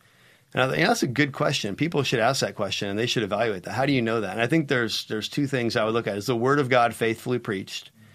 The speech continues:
Because you can't separate the Spirit from the Word. Uh, if you have a lot of good feelings,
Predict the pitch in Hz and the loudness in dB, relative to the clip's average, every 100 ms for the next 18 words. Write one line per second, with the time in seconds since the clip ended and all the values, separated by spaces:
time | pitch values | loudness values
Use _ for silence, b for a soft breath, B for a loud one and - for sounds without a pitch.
0 | b b b 131 123 127 - 185 143 160 | b b b -2 0 2 2 2 4 2
1 | 139 135 123 - - 127 117 - 127 120 | 4 4 2 -2 -4 -2 0 2 2 2
2 | 123 110 104 95 92 - b b b b | 0 -2 -2 -6 -8 -14 b b b b
3 | b - 117 131 131 135 123 160 170 165 | b -4 -2 0 0 2 4 4 4 4
4 | 135 127 139 139 110 - 139 131 135 135 | 2 6 6 6 2 0 -2 0 0 2
5 | 139 147 143 - - | 2 2 -2 -6 -8